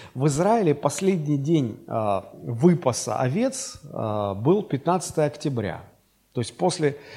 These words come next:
середины октября овец просто н-, не выводили из загонов. И держали так до начала марта. То есть с середины октября до начала марта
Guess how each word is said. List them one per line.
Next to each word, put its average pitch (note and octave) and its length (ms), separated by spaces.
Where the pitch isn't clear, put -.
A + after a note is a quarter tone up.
середины D#3+ 600
октября D#3+ 580
овец D#3 380
просто E3 380
н-, C3+ 340
не F3 160
выводили F3+ 520
из A#2 120
загонов. B2 580
И E3+ 80
держали F3 480
так E3 400
до E3+ 160
начала D#3+ 460
марта. B2+ 420
То B2 60
есть A#2 120
с - 60
середины G3 460
октября F3 520
до D#3 100
начала D#3 380
марта F3 400